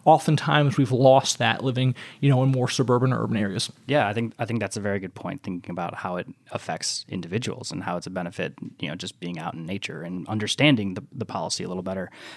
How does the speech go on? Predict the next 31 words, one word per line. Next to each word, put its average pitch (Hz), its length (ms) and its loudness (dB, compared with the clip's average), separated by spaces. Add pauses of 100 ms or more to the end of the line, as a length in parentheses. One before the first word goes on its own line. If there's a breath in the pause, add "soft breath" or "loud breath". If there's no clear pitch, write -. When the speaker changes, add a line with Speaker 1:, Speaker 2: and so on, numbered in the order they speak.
(120)
Speaker 2:
Um, 131 340 8
so 156 140 6
we're 156 140 8
talking 190 340 6
about 147 220 6
states - 580 0
right 98 220 0
now, 92 180 -2
and 92 160 -4
obviously 98 560 -4 (320 loud breath)
at - 140 -4
the 107 60 0
American 107 340 2
Legislative 110 340 2
Exchange 113 360 0
Council, 127 340 4
that's 139 400 4
where 147 320 6
we 175 120 8
focus. - 640 4 (300 soft breath)
But 165 320 6 (540 soft breath)
kind 180 200 4
of 190 100 -2
to 160 120 2
my 113 240 6
first - 420 -2
point 110 400 2
where 120 120 4
we 120 140 4
brought 113 300 4
up, 110 260 0